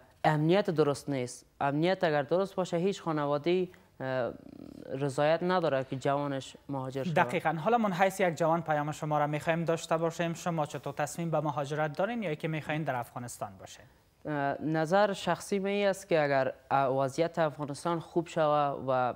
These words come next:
Speaker 1: بهتر شود، از لحاظ اقتصادی و سیاسی ما هیچ جایی نمیریم و اگر به همین شکل ادامه پیدا کنه، دیگه ما، اه، ما، ما خودم و هزار جوان دیگه هم، اه، فکر می‌کنم دست به مهاجرت باید اجباری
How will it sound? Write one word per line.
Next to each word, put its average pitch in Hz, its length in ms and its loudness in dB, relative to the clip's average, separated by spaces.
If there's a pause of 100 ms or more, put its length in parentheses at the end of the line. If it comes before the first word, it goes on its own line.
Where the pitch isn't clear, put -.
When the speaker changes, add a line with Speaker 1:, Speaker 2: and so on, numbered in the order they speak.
Speaker 1:
بهتر 135 440 -2
شود، 139 420 0
از 123 60 -2
لحاظ 131 240 -2
اقتصادی 135 580 -2
و 139 40 -2
سیاسی 139 540 -2 (320)
ما 143 440 0
هیچ 143 360 -4
جایی 180 220 2
نمیریم 170 500 0
و 131 180 2 (240)
اگر 160 380 4 (240)
به 139 100 0
همین 147 200 2
شکل 160 320 0
ادامه 147 400 0
پیدا 165 220 4
کنه، 151 280 0
دیگه 135 320 0 (160)
ما، 147 380 0 (340)
اه، 123 200 0
ما، 151 240 2 (140)
ما 147 260 2
خودم 170 520 0
و 147 40 2
هزار 135 460 2
جوان 151 360 0
دیگه 147 160 0
هم، 156 160 -2 (300)
اه، 123 260 -2 (400)
فکر 151 260 -4
می‌کنم 147 480 -4
دست 135 240 -2
به 131 100 0
مهاجرت 127 500 -4
باید 131 220 -2
اجباری 127 540 -4